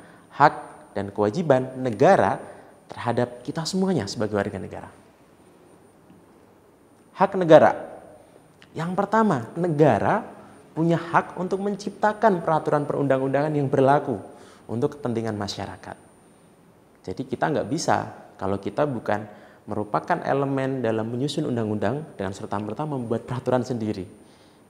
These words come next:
Misalnya tiba-tiba kalian berkumpul sebagai siswa S M A, bikin peraturan boleh naik motor di jalan raya tanpa sim. Nggak bisa. Karena itu bukan kewenangan kalian. Itu adalah kewenangan dari negara.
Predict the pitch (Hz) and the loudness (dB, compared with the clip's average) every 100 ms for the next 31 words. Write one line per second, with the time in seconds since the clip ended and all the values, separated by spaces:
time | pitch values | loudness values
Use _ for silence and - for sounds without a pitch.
0 | _ - 95 98 95 104 135 139 113 104 | _ -14 -6 -2 0 0 0 2 0 0
1 | 113 135 151 131 131 117 113 - 120 113 | 2 0 2 2 2 2 -2 -2 -6 0
2 | 143 170 180 - - - - 117 117 - | 2 2 -2 -10 -18 -14 -4 -2 -2 -4
3 | 113 117 113 110 120 113 - 147 208 247 | -2 4 4 2 -2 -6 -4 -2 -4 -8
4 | - - - 104 120 107 117 120 123 131 | -18 -18 -10 -4 -2 0 0 0 0 2
5 | 147 160 170 127 120 127 160 165 - - | 2 0 -4 0 4 8 8 6 0 -12
6 | - - - - _ _ - 135 139 131 | -18 -20 -20 -20 _ _ -6 0 0 0
7 | 139 131 - 147 135 120 117 120 123 127 | 0 0 4 4 4 2 2 2 2 0
8 | 123 120 104 101 - 92 98 - - 110 | 0 -2 -2 -6 -6 -8 -10 -20 -8 -6
9 | 113 143 101 - - - - - - - | -6 -8 -10 -12 -18 -20 -20 -20 -20 -20
10 | _ - 92 117 123 156 120 127 170 185 | _ -16 -8 -6 -4 -6 -2 -2 -2 -6
11 | - 107 113 120 131 156 185 127 131 - | -6 -4 -4 -4 -4 -2 -2 -4 -8 -18
12 | - - _ _ _ _ _ _ _ - | -20 -20 _ _ _ _ _ _ _ 2
13 | 147 117 123 - 104 101 127 120 123 117 | 4 4 0 0 -2 0 -2 0 0 0
14 | 131 117 | 2 2